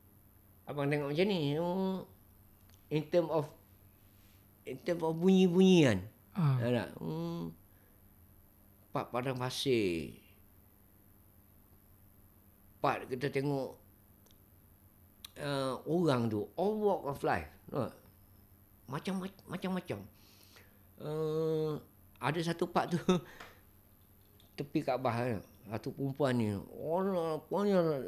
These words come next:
Speaker 1: dah, memang lawa lah. Walaupun dia tutup macam ni, lawa. Apa dia punya menangis tu. Ki-,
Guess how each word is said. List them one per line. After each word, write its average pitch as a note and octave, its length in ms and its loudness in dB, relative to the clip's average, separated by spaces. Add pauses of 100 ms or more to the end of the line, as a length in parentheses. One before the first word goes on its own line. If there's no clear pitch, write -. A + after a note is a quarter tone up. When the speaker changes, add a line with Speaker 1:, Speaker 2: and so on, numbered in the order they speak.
(100)
Speaker 1:
dah, D3 340 8
memang A3 320 8
lawa A3+ 400 12
lah. G#3+ 120 8 (360)
Walaupun F#3+ 400 10
dia G#3 160 10 (240)
tutup F#3 320 10
macam E3+ 80 10
ni, D#3 160 8
lawa. D#3+ 240 4 (320)
Apa F#3+ 320 10
dia F#3 160 12
punya F#3 240 10
menangis F#3+ 720 12
tu. G3+ 240 6 (1400)
Ki-, - 180 -12